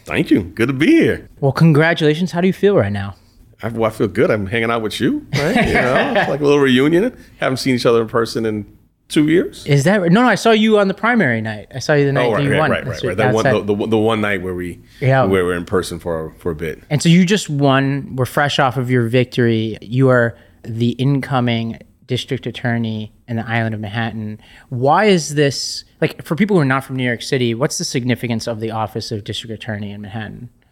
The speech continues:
Speaker 1: So for anyone who's not from New York City and who hasn't watched Law and Order, <laughs> um, you know, it's, it is, I mean, the history of the office,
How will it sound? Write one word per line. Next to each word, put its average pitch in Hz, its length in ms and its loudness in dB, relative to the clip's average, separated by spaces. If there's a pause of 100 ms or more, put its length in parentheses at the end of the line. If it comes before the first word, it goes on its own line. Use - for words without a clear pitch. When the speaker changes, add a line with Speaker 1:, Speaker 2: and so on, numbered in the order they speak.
(280)
Speaker 1:
So - 180 -2
for 110 120 -2
anyone 117 240 2
who's 95 380 -4
not 101 260 -4
from 113 100 -4
New 104 60 2
York 92 100 -2
City 95 300 -2
and 82 100 -16
who 87 80 -16
hasn't 87 220 -6
watched 87 200 -6
Law 90 140 -4
and 95 80 -2
Order, 82 260 -6 (440)
<laughs> - 480 -2
um, 95 480 0 (280)
you - 80 2
know, 110 100 2
it's, 110 280 -4
it 127 140 2
is, 117 420 0
I 107 40 -4
mean, 104 120 0
the 98 80 0
history 107 400 -2
of 92 80 -2
the 92 120 -4
office, 90 760 -6